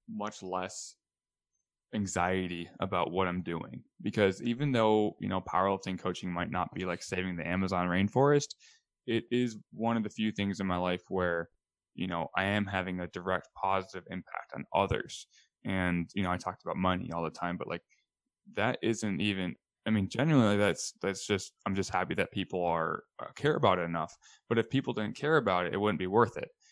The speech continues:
You know, if, if, if people didn't care when they hit their next P R, um, then it would be like, "Okay, cool." <laughs> You know, glad we're doing this.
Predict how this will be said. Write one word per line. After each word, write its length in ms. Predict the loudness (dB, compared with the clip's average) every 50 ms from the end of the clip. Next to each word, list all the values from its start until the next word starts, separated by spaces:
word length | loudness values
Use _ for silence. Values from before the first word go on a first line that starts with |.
| _ _
You 100 | -8 -4
know, 200 | 0 0 2 2 2
if, 180 | 0 -2 -2 -4
if, 240 | -4 -4 -4 -6 -12 _ _ _ -8
if 220 | -8 -8 -8 -6
people 260 | -4 -4 -2 0 0 0
didn't 220 | 0 -2 -4 -4
care 360 | -4 -2 0 2 2 0 0 -2
when 220 | -2 -2 0 0 0
they 140 | -2 -4 -2
hit 200 | -4 -4 -4 -4
their 120 | -4 -4
next 280 | -4 -4 -4 -6 -10 -10
P 140 | -2 0
R, 360 | 4 4 4 4 4 2 -2 -6 _ _ -20 -20 -20 _ _ _ _ _ _ _ _ _ _ _ _ _ _ _ _ _ _ -14 -8 -4
um, 340 | -2 0 0 0 0 -2 -2
then 180 | -4 -2 -2
it 40 | -2
would 100 | -4 -6
be 100 | -6 -10
like, 140 | -12 -12 -16 -18 -18
"Okay, 280 | -16 -12 -8 -8 -8 -8 -8 -2
cool." 420 | 0 2 2 2 0 -2 -6 -10 -4 0
<laughs> 60 | 0 0 0 0 -4 -6 -2
You 120 | -2 -2 0
know, 180 | 0 -2 -4 -4 -8 -14 -20 -18 _ 0
glad 300 | 2 4 4 4 4 2
we're 80 | 2
doing 260 | 4 4 4 2 2
this. 180 | 0 -2 -4